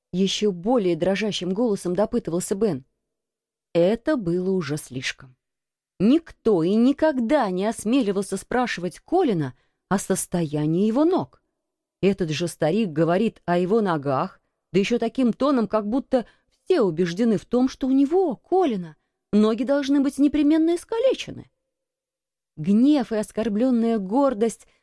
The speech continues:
заставили мальчика позабыть все на свете и придали ему такую силу,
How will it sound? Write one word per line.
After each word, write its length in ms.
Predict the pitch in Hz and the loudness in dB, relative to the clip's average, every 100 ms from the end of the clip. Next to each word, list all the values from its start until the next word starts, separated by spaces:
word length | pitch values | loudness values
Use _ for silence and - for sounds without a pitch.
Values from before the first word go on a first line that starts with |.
| - | -4
заставили 640 | 151 214 - 262 262 254 | -2 -2 0 -2 0 0
мальчика 500 | 240 262 262 196 233 | 2 0 -2 -4 -8
позабыть 520 | - 196 220 240 294 - | -4 -2 0 0 -2 -2
все 300 | - 269 262 | -6 -2 0
на 140 | 247 | -2
свете 600 | - 269 330 285 269 240 - _ _ - | -4 -2 -2 0 -2 -4 -8 _ _ -2
и 100 | 247 | -2
придали 580 | - 208 214 240 202 170 | 0 -2 0 -2 -2 -4
ему 240 | 170 170 | -4 -6
такую 440 | - 254 - 302 | -8 -8 -2 -2
силу, 540 | 160 - - 147 120 | -4 -8 -6 -6 -6